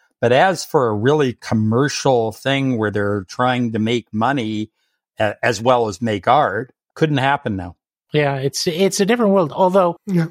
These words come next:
Speaker 2: I maintain steadfastly that there is an audience for everything. If you wanted to,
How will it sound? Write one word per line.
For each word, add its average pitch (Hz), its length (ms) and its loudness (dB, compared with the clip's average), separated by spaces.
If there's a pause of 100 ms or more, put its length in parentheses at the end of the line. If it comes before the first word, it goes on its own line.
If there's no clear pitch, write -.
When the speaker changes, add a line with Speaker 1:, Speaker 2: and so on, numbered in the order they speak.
(140)
Speaker 2:
I 190 220 4
maintain 175 500 0
steadfastly 139 720 0
that 151 160 0
there 208 160 4
is 175 140 0
an 147 100 0
audience 147 520 0
for - 280 -6
everything. 120 560 0 (340)
If 131 160 -2
you 220 140 4
wanted 202 220 0
to, 143 200 -2